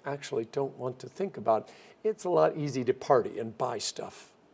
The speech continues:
Now, thanks to Pope Pius the eleventh, our church year ends with us challenged by Pilate's words, "Are you a king? And what is truth?"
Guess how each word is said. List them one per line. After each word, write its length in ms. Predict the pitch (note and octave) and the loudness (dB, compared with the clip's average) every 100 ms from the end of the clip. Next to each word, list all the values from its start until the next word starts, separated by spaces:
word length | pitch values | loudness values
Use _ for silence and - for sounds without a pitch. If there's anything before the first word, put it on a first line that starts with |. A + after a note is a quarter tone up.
| _ _ _ _ - - | _ _ _ _ -20 -4
Now, 100 | A#3+ | 6
thanks 240 | G#3+ A3 - | 12 12 10
to 100 | D3+ | 6
Pope 240 | D#3+ D#3+ | 8 8
Pius 400 | - E3 C#3 B2 | 12 12 12 8
the 100 | C3+ | 8
eleventh, 420 | C3 E3+ D3+ C3 | 12 12 12 12
our 160 | C#3+ C#3+ | 10 10
church 380 | C#3+ E3 D3+ - | 8 4 4 8
year 160 | C#3+ - | 8 12
ends 360 | F3 B2+ A#2+ | 12 10 6
with 120 | C3 | 8
us 200 | D3 C3+ | 10 10
challenged 680 | - - G3 C#3+ A#2+ C3 - | 8 6 8 8 6 2 6
by 280 | C#3+ D3 C#3+ C#3 - | 12 12 10 6 -4
Pilate's 420 | - F#3 E3+ E3 - | 12 12 12 10 10
words, 640 | F3 B2 G2 - - - _ _ _ - | 10 10 6 -2 -4 -4 _ _ _ 6
"Are 220 | C3 A#2+ | 8 8
you 200 | B2+ B2 | 6 0
a 60 | A#2+ | 0
king? 420 | A#2 C#3+ D#3+ A#3 - _ _ - - - - | 4 4 4 0 -10 _ _ -20 -20 -20 2
And 280 | G#3 G#3 G3+ - _ _ - | 8 8 8 -4 _ _ 2
what 340 | C#3+ A2+ - - - | 4 4 -2 -14 -6
is 160 | D#3+ | -4
truth?" 540 | - - A#3 - - | -4 -2 -2 -2 -12